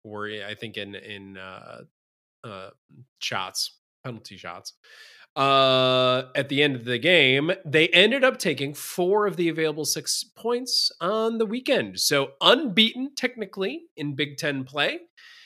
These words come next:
And, uh, we've got Wisconsin coming up, another big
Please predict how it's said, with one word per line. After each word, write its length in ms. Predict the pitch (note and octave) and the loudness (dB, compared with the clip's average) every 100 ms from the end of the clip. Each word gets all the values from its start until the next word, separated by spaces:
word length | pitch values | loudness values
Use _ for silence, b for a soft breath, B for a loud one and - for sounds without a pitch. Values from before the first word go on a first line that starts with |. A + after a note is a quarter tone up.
| B _ | B _
And, 640 | G3 E4+ D#4+ C#3+ C#3+ A#3+ - A#3+ - | 2 4 6 6 2 -4 -10 -14 -2
uh, 480 | D#3 E3 E3 D#3+ D#3+ - | 4 6 6 6 4 2
we've 160 | D#3 F#3+ | -2 2
got 180 | C#4+ E4+ | 2 2
Wisconsin 760 | C4 - G#3+ C#4+ D#4 D4+ A2+ - - | 2 2 4 4 4 0 -2 -10 -12
coming 200 | C3+ B2 | -8 -6
up, 120 | G#2 | -8
another 580 | A#2 B2 C3+ A3 B3 G#3+ | -10 -2 2 4 4 2
big 640 | D3+ D3 D3+ C3 C3+ G3+ | 2 2 4 2 0 -6